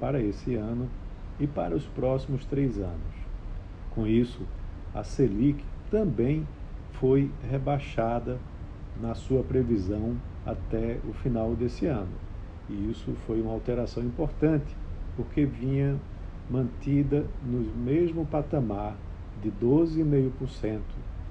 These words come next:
há bastante tempo. Agora a expectativa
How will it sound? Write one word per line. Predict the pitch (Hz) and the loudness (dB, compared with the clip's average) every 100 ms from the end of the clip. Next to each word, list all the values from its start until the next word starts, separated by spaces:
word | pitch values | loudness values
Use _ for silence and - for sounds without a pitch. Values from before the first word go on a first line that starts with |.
| - | -6
há | 101 104 | -2 -2
bastante | 123 110 - 110 127 - | 0 -2 -2 -2 -2 -2
tempo. | 107 95 - - - - - - | -4 -2 -4 -6 -6 -8 -6 -6
Agora | 95 87 107 113 | -4 0 2 2
a | |
expectativa | 110 107 - 107 - 113 117 131 | 0 -4 -2 -2 -2 -2 0 2